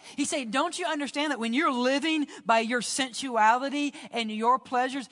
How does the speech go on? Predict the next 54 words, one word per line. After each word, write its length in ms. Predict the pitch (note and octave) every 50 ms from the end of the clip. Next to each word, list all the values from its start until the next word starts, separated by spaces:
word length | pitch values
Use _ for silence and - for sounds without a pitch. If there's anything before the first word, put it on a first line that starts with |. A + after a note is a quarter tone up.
| - - G3+
it's 200 | C#4 D4 - -
not 280 | B3+ C4+ D4 D#4+ D4 A#3
just, 260 | A#3+ C4 B3+ - -
'Well, 140 | A#3 A3+ A3+
I'm 340 | G3 G#3+ A3 A3+ A3 G#3
doing 300 | F3+ G#3+ A3+ A#3+ B3+ B3
it 140 | A#3+ A3+ G3+
and 100 | G3 G#3
no 160 | G#3 G#3+ A3+
one 160 | A3+ A3+ G#3+ G#3+
else 260 | G#3+ G#3+ G#3 - -
is 120 | G3 F#3
gonna 180 | G3 G3 F#3+ F#3
know 200 | F#3+ G3 G#3 G#3+
about 280 | G3 G#3 G3+ G3+ G3+
it. 160 | G3+ G3+ F#3+ - - - -
I'm 140 | - A3+ C4+
not 160 | D4 A3+ E3+
hurting 380 | D3+ D#3 F3+ E3 D#3 D3+ D3+ D3+
anyone,' 560 | D3 C#3+ C#3 C3 B2+ B2+ C#3 F3 A3 A#3+ A#3 _ _ _ _ _ _ _ _ _ _ _ _ _ _ _ _ _
which 120 | - G3
is 100 | A3 -
what 160 | G#3+ A3 G3+
the 60 | - F#3
world 320 | F3 F#3+ G#3 A#3+ A#3 -
says. 720 | - - C3 G#2+ G2+ A2 C#3 C#3+ - - - - - - _ _ _ _ - -
'I'll 180 | - - D#4 D4+
just 180 | E4+ C4+ G3+
look 300 | A#3 A#3+ C4+ C#4 - -
at 180 | A3 F#3+ E3+ E3+
this. 320 | F#3 F3+ D3+ C#3 B2+ -
I'll 160 | A3 G#3 B3+
just 320 | C4 D4+ C4+ - - - _
think 280 | D4+ D#4 D4 A#3+ G#3
this. 280 | G3 G#3 F#3+ E3+ - - - - - -
No 160 | A#3 C4+ D4+
one 160 | D#4 D4+ C#4+
else 260 | C4+ B3+ B3+ A#3 - -
is, 180 | G#3+ F#3+ - - - A#3 -
is 160 | G#3+ G#3+ F#3
going 200 | G3+ A3+ A3 A3 A3
to 40 | A3
know. 380 | A3 A#3+ B3+ B3 G3+ D#3 B2+ B2+
It's 100 | - -
not 140 | B3+ C4
gonna 140 | B3 B3+ A#3
hurt 240 | A3+ C4 B3+ A#3+ A3
anyone 320 | A#3 A3+ A3+ A3 A3 G#3
else.'" 500 | G3+ G3+ D#3 A#2+ - - - - - - _ _ _ _ _ _ _ _ _ _ _ _ _ _ _ _ _ _ _ _ _ _ _ _ _ _ _ _ _
James 240 | - F3+ F3+ F#3+ F3+
says, 220 | - F3+ D#3+ -
"Don't 360 | - F3 F3+ G3+ G#3 - - -
you 80 | F#3+
know 420 | D#3 C3+ G2+ G2 A2 B2+ D#3 D#3